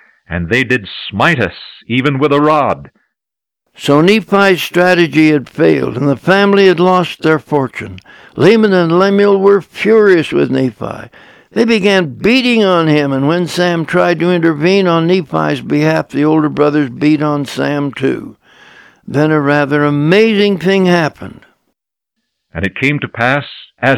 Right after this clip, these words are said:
Speaker 1: they smote us with a rod, behold, an angel of the Lord came and stood before them, and he spake unto them, saying, "Why do ye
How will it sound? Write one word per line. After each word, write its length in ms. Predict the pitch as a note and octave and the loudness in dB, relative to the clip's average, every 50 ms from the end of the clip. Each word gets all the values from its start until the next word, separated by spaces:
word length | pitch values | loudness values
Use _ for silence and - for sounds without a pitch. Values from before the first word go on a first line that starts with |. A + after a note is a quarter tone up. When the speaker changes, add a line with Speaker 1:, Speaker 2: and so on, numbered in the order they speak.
| F2 E2 | 0 0
Speaker 1:
they 140 | B2 A#2+ A#2 - - - | 0 0 0 -2 -6 -4
smote 240 | A#2+ B2 D3 C#3 | -2 0 0 0
us 160 | C#3+ C#3 - - | -2 -4 -4 -2
with 160 | A2+ A2 A2+ | -2 0 0
a 80 | G#2+ | 2
rod, 340 | G2 G#2 G#2 A2+ A#2+ B2 G#2 E2 | 2 2 2 2 0 0 -2 -2
behold, 840 | A#2+ A2+ - - - D#3 E3 D3+ B2 F2+ D2 C2+ A#1 - G1+ - - _ - - _ _ _ _ _ _ _ _ _ | -2 -2 -2 -2 -2 0 0 2 0 0 -2 -6 -12 -18 -20 -20 -20 _ -20 -20 _ _ _ _ _ _ _ _ _
an 160 | F2 F2+ F2+ | -4 -2 0
angel 480 | G2 B2 D3+ F3 F3+ E3 A#2+ C#3+ D#3 D3+ | 0 2 2 2 2 2 2 2 2 0
of 100 | C#3+ C#3+ | 2 2
the 100 | E3 D#3 | 2 4
Lord 520 | D3+ D#3 D#3+ F3 F3+ D#3+ C#3 A#2 F#2+ D#2+ - - | 4 4 4 4 2 2 0 -2 -4 -8 -8 -4
came 280 | A2+ F#2 E2+ D#2 D2 E2 | -4 -4 -4 -4 -4 -4
and 180 | E2 E2 D#2+ - - - - | -6 -6 -8 -10 -14 -8 -4
stood 220 | - G3 G#3 E3+ | -2 -2 0 0
before 380 | D#3+ G3 E3+ - F3 F3 E3 C#3 | -2 -4 -2 0 0 0 0 -2
them, 340 | A2 F2 C#2+ B1+ A#1 A1+ C2 | -2 -4 -6 -8 -10 -12 -10
and 120 | E2 D#2 | -10 -8
he 140 | E2 G2+ G#2+ | -6 -6 -8
spake 420 | - - - - D3+ E3+ E3 - B2 | -8 -10 -10 -4 -4 -4 -2 -2 -2
unto 200 | A#2 A2 F2+ D2+ | -4 -4 -4 -4
them, 240 | F2 F2 E2 E2+ - - | -6 -6 -6 -6 -6 -4
saying, 460 | D3 C#3 C3 A2 F#2 E2+ D#2+ D#2+ D2 - _ _ _ _ _ _ _ _ _ _ _ _ _ _ _ _ _ _ _ _ _ | -2 -2 -2 -2 -4 -6 -6 -10 -12 -14 _ _ _ _ _ _ _ _ _ _ _ _ _ _ _ _ _ _ _ _ _
"Why 680 | - D#3 E3+ D#3 C3 G#2+ E2 D#2+ D2+ C#2+ C#2 C2+ A#1 B1+ C2 | -2 0 2 2 2 0 0 -2 -4 -6 -8 -14 -18 -16 -10
do 120 | D#2 F#2+ | -6 -6
ye 240 | G#2 F#2+ F#2 A2 G#2+ | -4 -2 -2 -4 -4